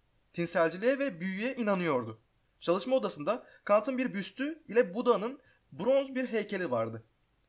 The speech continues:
Bu yaşam tarzıyla erken kalkmak dışında Kant'ı taklit etmeye çalıştı. Başlıca eseri İrade ve Tasarım olarak Dünya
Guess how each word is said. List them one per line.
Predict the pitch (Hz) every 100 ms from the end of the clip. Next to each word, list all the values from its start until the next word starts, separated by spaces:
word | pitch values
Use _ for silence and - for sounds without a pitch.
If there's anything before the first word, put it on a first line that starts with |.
| _
Bu | 214
yaşam | 254 254 240
tarzıyla | 185 139 135 165 254
erken | 208 208 233 226
kalkmak | 139 127 147 -
dışında | 117 147 190 247 - _
Kant'ı | - 196 254
taklit | 233 226 226 185
etmeye | - 127
çalıştı. | 120 117 110 - 107 _ _ _ _
Başlıca | 165 180 240 220
eseri | 165 147 139 226 - _ _ _
İrade | 175 190 214 240
ve | 247
Tasarım | 214 208 247 240
olarak | 185 143 143 -
Dünya | 127 202 247 254